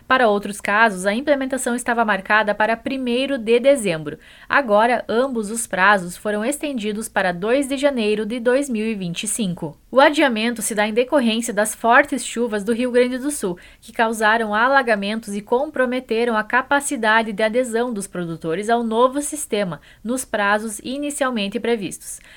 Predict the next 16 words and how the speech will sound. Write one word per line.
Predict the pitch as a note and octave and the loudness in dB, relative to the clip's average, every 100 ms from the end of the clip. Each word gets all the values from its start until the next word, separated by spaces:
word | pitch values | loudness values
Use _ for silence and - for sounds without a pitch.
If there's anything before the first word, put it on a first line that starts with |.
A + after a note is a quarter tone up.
| - | -8
Além | G3+ G#3 G3+ | 0 0 0
disso, | F3+ G#3 A3+ G3 | -2 -4 -6 -2
as | F#3+ G#3 | -4 -2
enchentes | A#3 A3+ G#3+ A#3 A3 | -4 -4 -6 -6 -4
afetaram | A3 A#3 A#3+ A#3 A3+ A#3 | -2 -2 -2 0 0 -2
o | |
sistema | B3 D4 C#4+ - B3 A#3+ | -4 -6 -4 0 2 2
da | F#3+ | 0
Secretaria | G3 A#3 A3+ A3 G3+ G#3+ | -2 -4 -6 -4 -4 -4
da | A3 | -4
Fazenda | A3+ A#3+ G#3+ G#3+ A3 | -2 -4 -4 -8 -4
do | A#3 | -2
Rio | A#3 | 0
Grande | A#3 A#3 | 2 0
do | A#3 C#4+ | -2 -4
Sul, | - G3+ | -2 -4